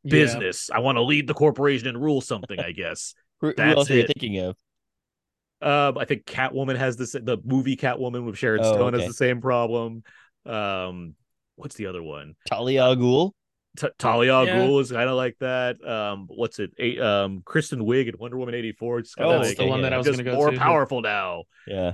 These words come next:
Speaker 2: Like, they, <laughs> like, it, it just feels like they don't really try. I feel like they get to the step where it's like, "Look, we got a female villain this time. Isn't that cool?" And then they kinda, like, just drop the ball on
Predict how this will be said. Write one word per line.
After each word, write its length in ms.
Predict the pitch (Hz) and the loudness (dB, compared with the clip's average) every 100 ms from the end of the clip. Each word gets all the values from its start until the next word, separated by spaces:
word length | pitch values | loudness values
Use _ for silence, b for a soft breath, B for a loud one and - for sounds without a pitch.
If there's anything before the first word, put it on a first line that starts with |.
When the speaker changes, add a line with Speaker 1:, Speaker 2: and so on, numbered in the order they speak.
| - | 0
Speaker 2:
Like, 180 | 120 - | -2 0
they, 300 | 127 127 - | 0 0 -2
<laughs> 840 | - - _ _ - - _ _ | -8 -10 _ _ -20 -20 _ _
like, 160 | 123 120 | -2 -2
it, 100 | - | 0
it 140 | 147 | 0
just 140 | 165 160 | 2 2
feels 160 | 170 | 4
like 180 | 156 151 | 4 4
they 100 | 147 | 2
don't 180 | 151 170 | 2 0
really 240 | 147 135 | 0 0
try. 540 | 117 - 135 110 78 90 | -2 -2 -2 0 -4 -8
I 40 | |
feel 160 | - 127 | -6 -2
like 140 | 120 | -2
they 120 | 120 | -4
get 140 | 110 123 | -4 -6
to 40 | |
the 80 | 120 | -6
step 220 | - 131 | -6 -6
where 40 | 123 | -6
it's 60 | 123 | -6
like, 180 | 110 _ _ _ 139 | -6 _ _ _ 2
"Look, 260 | 147 - | 2 0
we 100 | 113 | -4
got 140 | 139 139 | -2 -2
a 60 | |
female 360 | - 151 147 135 | -2 -2 0 2
villain 260 | 156 147 | 2 2
this 140 | 110 101 | -2 -8
time. 160 | 95 110 | -8 -8
Isn't 140 | 127 | -4
that 160 | 131 127 | -4 -4
cool?" 280 | 135 143 131 | -4 -2 -2
And 80 | |
then 60 | 113 | -4
they 100 | 113 | -6
kinda, 160 | 110 110 | -4 -4
like, 180 | 110 95 | -6 -8
just 180 | 107 87 | -12 -8
drop 240 | 110 113 - | -6 -6 -6
the 80 | |
ball 360 | 95 107 110 104 | -4 0 0 -2
on 240 | 101 92 | -4 -8